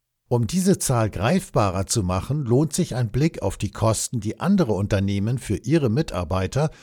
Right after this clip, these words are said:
für vergleichbare Dienstleistungen aufbringen müssen.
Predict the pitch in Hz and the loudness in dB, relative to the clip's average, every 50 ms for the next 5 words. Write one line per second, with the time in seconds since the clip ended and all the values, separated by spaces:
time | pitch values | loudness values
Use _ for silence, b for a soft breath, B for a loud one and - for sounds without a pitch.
0 | B B - - 104 76 71 - - 80 73 - 87 92 107 101 - - 107 87 | B B -6 -4 -4 -4 -4 -4 -6 -8 -6 -4 -4 -2 -2 -2 0 -2 -2 0
1 | 90 92 76 87 90 101 95 - - - - 104 101 101 - - - 117 117 120 | -2 -4 -4 -4 -4 -4 -4 -4 -4 -4 -2 0 0 -2 -2 -2 -2 -2 -2 -2
2 | 139 - - 113 101 85 - - 98 85 71 67 67 71 76 - - - - 76 | -4 -2 0 0 0 -2 -4 -6 -6 -6 -6 -6 -8 -8 -8 -6 -6 -8 -8 -10
3 | 64 | -12